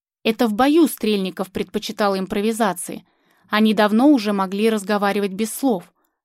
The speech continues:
"Но давай, добивай". Из-под лобья, глядя на зама, выдавил он из себя. Стасу повезло, что затягивать не стал. Внутри у Андрея все кипело. Пойти и придушить, чтобы не тянул к Сашке руки.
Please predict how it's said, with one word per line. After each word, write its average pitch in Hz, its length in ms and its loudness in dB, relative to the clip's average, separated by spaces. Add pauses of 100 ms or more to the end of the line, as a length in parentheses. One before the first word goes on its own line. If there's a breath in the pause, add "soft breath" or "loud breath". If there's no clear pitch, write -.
(140)
"Но 254 120 0
давай, 254 520 2 (320)
добивай". 214 680 -2 (720)
Из-под 220 380 -2
лобья, 226 320 2
глядя 214 360 -2
на 196 180 -2
зама, 220 500 2 (580)
выдавил 233 640 0
он 208 200 0
из 190 140 -8
себя. 185 400 -8 (400)
Стасу 311 400 0
повезло, 294 520 2
что - 180 -4
затягивать 190 580 -4
не 220 120 -2
стал. 196 380 -6 (320)
Внутри 226 460 2
у 240 60 4
Андрея 220 460 2
все 226 240 -2
кипело. 220 580 -4 (540)
Пойти 226 420 2
и 226 180 -4
придушить, 226 600 0
чтобы 214 320 0
не 208 160 0
тянул 220 380 0
к - 80 -14
Сашке 233 460 -2
руки. 233 400 -4